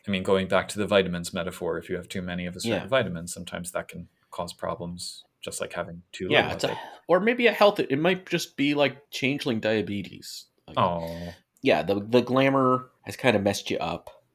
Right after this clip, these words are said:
Speaker 2: in, in a way. You, you, you have glamour in not good way in the wrong parts of your soul.
Speaker 1: Yeah. I mean, when it comes to the second edition warning signs checklist, I actually never found it a problem. I mean,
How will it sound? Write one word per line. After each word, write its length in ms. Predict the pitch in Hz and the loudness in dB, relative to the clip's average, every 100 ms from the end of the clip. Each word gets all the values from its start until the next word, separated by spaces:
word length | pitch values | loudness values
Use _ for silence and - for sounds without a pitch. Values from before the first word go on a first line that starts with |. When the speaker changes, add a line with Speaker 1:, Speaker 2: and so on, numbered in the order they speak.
| _ - | _ -6
Speaker 2:
in, 220 | 87 85 | -4 -4
in 200 | - 90 | -6 -6
a 60 | 90 | -4
way. 320 | 90 85 - | -2 -4 -6
You, 140 | 98 - | -12 -10
you, 180 | 98 92 - | -8 -10 -8
you 140 | 98 | -6
have 240 | 113 113 107 | 0 0 2
glamour 360 | 107 101 95 | 2 2 0
in 120 | 87 | 0
not 320 | 92 104 - 101 | 2 0 0 -4
good 180 | 101 | -4
way 260 | 92 90 87 85 | -2 -4 -4 -6
in 120 | 87 | -8
the 80 | 85 | -6
wrong 320 | 90 90 90 | -4 -2 -4
parts 320 | - 95 92 | -4 -6 -4
of 160 | - - | -6 -6
your 100 | 85 | -8
soul. 520 | - 95 82 73 - _ _ _ _ - - - _ | -4 -4 -4 -6 -10 _ _ _ _ -18 -18 -20 _
Speaker 1:
Yeah. 200 | 95 85 - _ _ _ _ _ _ - - - | -6 -6 -12 _ _ _ _ _ _ -20 -20 -2
I 60 | 139 | 0
mean, 280 | 143 135 139 | 0 -4 -4
when 160 | 147 | -4
it 80 | 139 | -2
comes 240 | 180 190 | -2 -2
to 120 | - 175 | 0 0
the 100 | 131 | 4
second 320 | 120 117 117 | 4 4 2
edition 440 | 104 104 - 104 | 0 -2 -2 -2
warning 280 | 98 95 101 | -2 -2 -2
signs 320 | - 120 113 | -2 -4 -4
checklist, 400 | - 120 120 117 - | 0 2 4 2 4
I 100 | 104 | 6
actually 300 | 104 - 113 | 6 2 -2
never 500 | 101 92 92 90 - - | -2 0 0 -2 -10 -20
found 340 | - 90 87 | -2 -2 -2
it 100 | 92 | -6
a 60 | 92 | -8
problem. 380 | - 90 - 117 | -4 -6 -4 -2
I 60 | |
mean, 260 | 107 90 | 0 -2